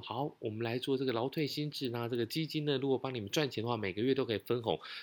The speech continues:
如果有一个月是赚钱分红的，你就会看到梗图上面就会说：“啊，每个劳工的这个户头多，多，多少钱。”但是如果赔钱的话，你要仔细去看新闻，没有看新闻，一下就被糊弄过去。所以我觉得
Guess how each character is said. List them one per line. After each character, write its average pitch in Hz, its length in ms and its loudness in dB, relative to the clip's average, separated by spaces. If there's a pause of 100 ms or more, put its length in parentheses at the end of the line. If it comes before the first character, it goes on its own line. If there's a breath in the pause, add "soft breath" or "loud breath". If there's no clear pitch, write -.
(220 loud breath)
如 147 160 8
果 151 280 6
有 101 160 8
一 104 60 6
个 101 100 2
月 127 200 4
是 120 160 -2
赚 113 260 -2
钱 90 160 2
分 104 220 0
红 87 200 -4
的， 80 80 -6
你 82 80 -6
就 110 120 -2
会 117 120 0
看 107 240 -8
到 104 180 -6
梗 87 220 0
图 - 140 -8
上 98 180 -6
面 98 140 -4
就 92 140 -2
会 95 120 2
说 104 200 -2
：“啊， 135 120 2
每 120 160 0
个 113 120 4 (360 loud breath)
劳 117 140 4
工 147 180 0
的 139 80 4
这 135 120 0
个 131 80 4
户 127 160 2
头 104 180 4
多， 120 220 0 (300)
多， 131 180 6
多 135 280 4
少 78 220 -2
钱。” - 260 -2 (360 loud breath)
但 190 120 2
是 185 140 4
如 165 80 4
果 151 100 8
赔 - 220 4
钱 101 160 2
的 98 80 0
话， 104 140 0
你 90 80 -2
要 101 100 2
仔 107 180 -8
细 101 140 -6
去 95 60 -8
看 95 160 -4
新 90 180 -4
闻， 80 80 -4
没 98 80 -2
有 117 60 0
看 110 160 -6
新 107 180 -2
闻， 98 140 0
一 - 60 -8
下 98 200 -6
就 98 80 -4
被 101 80 0
糊 92 220 2
弄 87 120 2
过 87 160 0
去。 - 220 -4 (320 loud breath)
所 - 100 2
以 190 60 4
我 131 140 4
觉 107 120 2
得 107 220 4